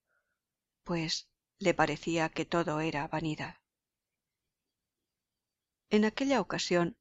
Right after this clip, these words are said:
no le dijo nada más. A los pocos días de esto, hablando otra vez con aquel ministro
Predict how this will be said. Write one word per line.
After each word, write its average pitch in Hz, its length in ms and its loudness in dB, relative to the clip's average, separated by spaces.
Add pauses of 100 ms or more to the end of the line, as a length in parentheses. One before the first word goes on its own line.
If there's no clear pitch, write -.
(440)
no 180 220 2
le 165 120 2
dijo 170 320 0
nada 156 240 -2
más. 165 380 -8 (2500)
A 208 100 4
los 208 180 0
pocos 277 420 0
días 190 300 4
de 165 160 0
esto, - 420 -4 (880)
hablando 180 480 6
otra 180 260 2
vez 220 180 0
con 160 220 2
aquel 214 260 0
ministro 170 640 0